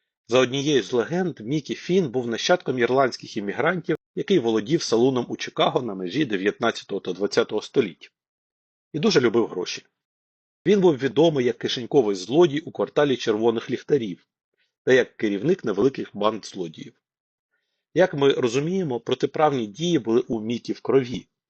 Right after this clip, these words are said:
але з віком бігати вулицями ставало якось некомфортно, тому у найгіршому кварталі Чикаго, поруч з ігровим домом і наливайкою, в якийсь момент відкрився салон Мікі «Одинока зірка», який місцеві поліціянти описували як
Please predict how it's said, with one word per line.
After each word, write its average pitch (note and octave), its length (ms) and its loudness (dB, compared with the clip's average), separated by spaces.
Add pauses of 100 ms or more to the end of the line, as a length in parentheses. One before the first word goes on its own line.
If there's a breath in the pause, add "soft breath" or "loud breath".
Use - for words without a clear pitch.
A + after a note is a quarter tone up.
(320)
але A#2+ 400 6
з G#2 120 -6
віком D3+ 340 0
бігати G#2+ 360 -2
вулицями G#2 520 -2
ставало G#2 380 0
якось - 520 -4
некомфортно, F#3+ 800 0 (280)
тому F3 240 -4
у D3+ 220 -4
найгіршому A#2+ 600 2
кварталі G#2 440 -2
Чикаго, D#3 580 0 (240)
поруч C#3 500 4
з A#2 180 -6
ігровим A2 480 0
домом G#2 400 2
і A#2+ 120 -2
наливайкою, D3 720 2
в - 40 -4 (280 soft breath)
якийсь - 360 0
момент C#3 340 0
відкрився A2+ 520 0
салон A#2 460 0
Мікі A#2+ 400 -2
«Одинока G#2+ 560 0
зірка», G2+ 500 -4 (680)
який A#2 300 -2
місцеві G#2 520 0
поліціянти D3 680 0
описували A#2+ 600 2
як - 440 -4